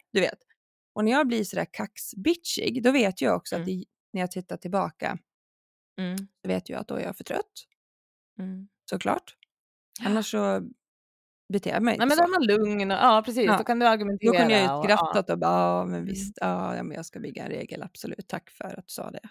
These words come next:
Speaker 1: hade jag ju sagt då.
Speaker 2: Mm.
Speaker 1: Ja, men det vart ju så fint, vet du. Och så då var jag ju så himla lycklig efteråt. Vet, så här, "Åh, vad fint det blev och, och strukturen." Jag skulle nästan filma det här till dig sen, Jeanette, för det vart så
Speaker 2: Ja,
Speaker 1: himla bra.
Speaker 2: gud, ja. Ja, det
Speaker 1: Mm,
Speaker 2: måste
Speaker 1: vart
Speaker 2: du
Speaker 1: så
Speaker 2: göra.
Speaker 1: fint.
Speaker 2: Ja.
Speaker 1: Ja, men jag har ingen
Speaker 2: Ja.
Speaker 1: förebild.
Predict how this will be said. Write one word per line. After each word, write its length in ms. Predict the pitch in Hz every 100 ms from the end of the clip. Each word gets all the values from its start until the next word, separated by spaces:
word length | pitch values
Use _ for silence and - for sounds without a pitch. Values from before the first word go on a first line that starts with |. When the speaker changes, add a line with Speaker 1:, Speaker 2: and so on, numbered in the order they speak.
| _
Speaker 1:
hade 140 | -
jag 60 | -
ju 60 |
sagt 200 | - 185
då. 80 | -
Speaker 2:
Mm. 320 | - 208 202 214 - - - - - - - - _ -
Speaker 1:
Ja, 220 | 254 262 254
men 140 | 254
det 80 | 294
vart 180 | 320 -
ju 100 | 269
så 160 | 190
fint, 300 | 180 - 185
vet 140 | - -
du. 80 |
Och 80 | 185
så 80 | -
då 60 | 247
var 80 | 294
jag 100 | 262
ju 60 |
så 100 | 214
himla 200 | 220 196
lycklig 480 | 190 233 - - 320
efteråt. 480 | 196 - - 190 -
Vet, 120 | 175
så 120 | -
här, 120 | 170 -
"Åh, 180 | 202 180
vad 120 | 180
fint 500 | - 208 190 180 165
det 120 | 185
blev 360 | 175 185 185 175
och, 160 | 175 -
och 80 |
strukturen." 440 | - 190 180 - 180
Jag 80 | 170
skulle 180 | - 175
nästan 220 | - 175
filma 320 | - 202 208
det 100 | -
här 60 | 175
till 100 | -
dig 120 | 190
sen, 180 | - 214
Jeanette, 240 | 220 202 -
för 80 |
det 60 | -
vart 200 | 214 -
så 100 | -
Speaker 2:
Ja, 440 | 233 302 381 381 381
Speaker 1:
himla 140 | -
bra. 100 | 339
Speaker 2:
gud, 320 | 311 277 247
ja. 240 | 208 185 202
Ja, 60 | 226
det 60 |
Speaker 1:
Mm, 260 | 262 240 220
Speaker 2:
måste 0 |
Speaker 1:
vart 220 | 202 185
Speaker 2:
du 60 | 175
Speaker 1:
så 60 |
Speaker 2:
göra. 100 | 170
Speaker 1:
fint. 120 | 185 - _
Speaker 2:
Ja. 220 | 190 190 226
Speaker 1:
Ja, 80 | 214
men 80 | 208
jag 80 | 214
har 60 |
ingen 120 | 208
Speaker 2:
Ja. 60 | 202
Speaker 1:
förebild. 560 | - 214 196 208 -